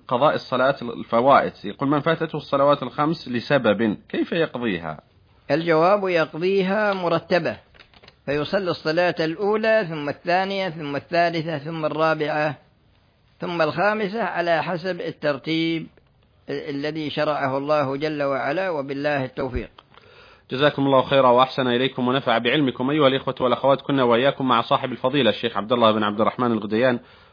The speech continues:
Speaker 1: عضو هيئة كبار العلماء، عضو اللجنة الدائمة للإفتاء. شكر الله لفضيلته ما تفضل به من إجابة على أسئلتكم واستفساراتكم. نستكمل بإذن الله تعالى ما تبقى من هذه الأسئلة والاستفسارات في حلقات قادمة، وأنتم على خير من هذا البرنامج. نذكركم بعنوان البرنامج: المملكة العربية السعودية،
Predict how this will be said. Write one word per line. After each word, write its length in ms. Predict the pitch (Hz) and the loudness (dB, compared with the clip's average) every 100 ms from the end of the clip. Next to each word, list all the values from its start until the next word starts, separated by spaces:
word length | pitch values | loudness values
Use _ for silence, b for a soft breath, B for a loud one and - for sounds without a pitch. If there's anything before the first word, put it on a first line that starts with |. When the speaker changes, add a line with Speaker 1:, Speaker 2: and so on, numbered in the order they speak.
| b | b
Speaker 1:
عضو 220 | 120 135 127 | 0 4 4
هيئة 140 | 123 | 4
كبار 360 | 120 127 123 120 | 0 -2 2 2
العلماء، 400 | 110 110 107 110 | 2 0 2 2
عضو 260 | 107 107 | 0 -2
اللجنة 300 | 101 98 101 | -2 -2 -2
الدائمة 380 | 95 101 95 95 | 0 2 2 0
للإفتاء. 500 | 87 120 - - - - b b b b b | -4 -4 -6 -10 -12 -18 b b b b b
شكر 340 | - 143 139 | -6 0 4
الله 280 | 135 135 127 | 6 6 6
لفضيلته 500 | 117 113 117 135 127 | 4 0 2 2 2
ما 100 | 123 | 0
تفضل 460 | 117 110 127 123 120 | -2 -4 0 2 4
به 180 | 123 120 | 2 2
من 160 | 117 | 2
إجابة 480 | 113 127 123 120 120 | 2 2 2 0 -2
على 260 | 113 107 98 | 0 0 0
أسئلتكم 560 | 104 113 113 123 - | 0 0 0 -2 -2
واستفساراتكم. 880 | 113 - 117 - 110 123 143 135 165 175 B B B | -4 -4 -6 0 4 4 2 -4 -6 -6 B B B
نستكمل 500 | 156 185 233 226 202 | -2 2 2 4 2
بإذن 280 | 175 196 196 | 4 2 2
الله 180 | 190 185 | 2 0
تعالى 300 | 165 175 190 | 2 2 4
ما 100 | 170 | 2
تبقى 380 | 156 160 165 151 | 2 0 2 0
من 100 | 131 | 2
هذه 240 | 123 117 | 0 0
الأسئلة 360 | 110 143 - 143 | 0 0 0 0
والاستفسارات 600 | 143 143 143 - 160 151 | 0 -4 -8 0 2 2
في 120 | 131 | 0
حلقات 400 | 131 127 139 131 | -4 0 0 0
قادمة، 340 | 131 139 135 | 0 0 0
وأنتم 220 | 127 117 120 | 0 -2 0
على 140 | 117 | 0
خير 240 | 113 160 | 0 -2
من 100 | 156 | -2
هذا 260 | 113 113 104 | -2 -2 -2
البرنامج. 520 | 101 143 117 78 82 | 0 0 0 -2 -4
نذكركم 560 | 151 165 - 156 - 131 | -2 -2 -2 -4 -2 -4
بعنوان 360 | 120 120 131 | -2 0 0
البرنامج: 580 | 127 110 107 135 151 139 | -2 -2 0 0 0 0
المملكة 380 | 120 120 117 117 | 0 0 0 0
العربية 300 | 113 113 110 | 2 2 0
السعودية، 600 | 107 - 107 143 101 101 | -2 -4 -4 0 0 -2